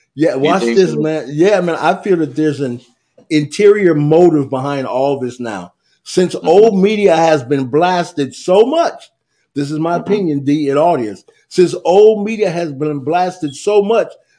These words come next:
Speaker 1: they're gonna start pushing and looking towards the international players to bring over here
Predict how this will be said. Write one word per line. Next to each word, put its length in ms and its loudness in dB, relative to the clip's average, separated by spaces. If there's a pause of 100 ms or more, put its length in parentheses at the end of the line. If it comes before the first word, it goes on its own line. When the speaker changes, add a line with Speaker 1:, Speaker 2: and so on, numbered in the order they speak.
(120)
Speaker 1:
they're 220 2
gonna 240 -2
start 400 -2
pushing 480 -6
and 240 -2
looking 320 -2
towards 360 -2 (300)
the 220 -6
international 1040 0
players 560 -4 (320)
to 100 0
bring 400 0
over 300 4
here 500 0